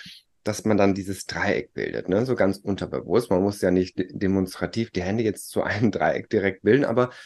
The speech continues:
dass die Hände zum Beispiel vor dem Körper, äh, unteren, unter dem Bauch zeigen, ne? Dass wir die Hände nicht eingeschränkt sind, somit zeigen wir dann auch quasi, dass wir verschlossen sind, sondern,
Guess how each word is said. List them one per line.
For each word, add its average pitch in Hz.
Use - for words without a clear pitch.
dass 123
die 120
Hände 135
zum 120
Beispiel 98
vor 139
dem 143
Körper, 110
äh, 92
unteren, 120
unter 110
dem 87
Bauch -
zeigen, 80
ne? 117
Dass 135
wir 113
die 101
Hände 95
nicht 95
eingeschränkt 123
sind, 120
somit 98
zeigen 87
wir 90
dann 87
auch -
quasi, 85
dass 85
wir -
verschlossen 139
sind, 117
sondern, 98